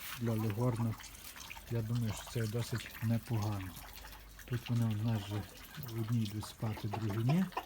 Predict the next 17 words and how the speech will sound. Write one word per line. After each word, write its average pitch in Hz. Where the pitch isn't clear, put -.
Сьогодні 117
в 117
мене 110
були 110
плани 110
вивезти 110
гні 151
і 123
почистити 110
з-під -
курей, 143
але 110
дощ 110
все -
перебив, 120
ну 120
нічого, 135